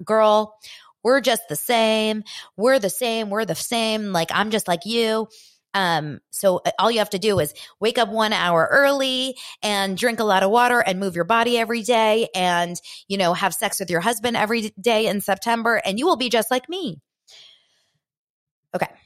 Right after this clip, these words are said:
She moves to Texas with her husband and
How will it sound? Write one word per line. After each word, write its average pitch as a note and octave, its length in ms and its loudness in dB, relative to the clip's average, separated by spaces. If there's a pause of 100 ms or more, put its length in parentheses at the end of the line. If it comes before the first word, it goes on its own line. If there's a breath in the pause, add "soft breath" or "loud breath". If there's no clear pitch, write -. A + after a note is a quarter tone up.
She - 160 -8
moves G3 220 -4
to G3+ 300 2
Texas B3 640 -2
with F#3+ 200 0
her E3+ 100 0
husband G#3+ 600 -2 (100)
and E3 480 0